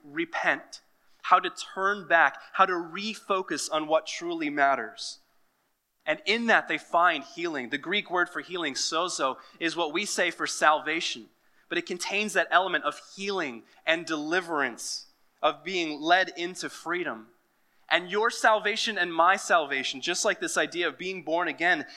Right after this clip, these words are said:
is not a one and done thing, but it's a process that takes the rest of our lives.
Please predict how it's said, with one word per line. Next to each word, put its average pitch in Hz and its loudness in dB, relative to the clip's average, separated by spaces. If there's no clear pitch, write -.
is 170 -2
not 202 8
a 185 0
one 202 2
and 165 -4
done 175 2
thing, 156 -8
but 185 4
it's 196 0
a 196 0
process 190 0
that - -6
takes 175 -6
the 139 -8
rest 147 0
of 143 -6
our 127 2
lives. 117 -4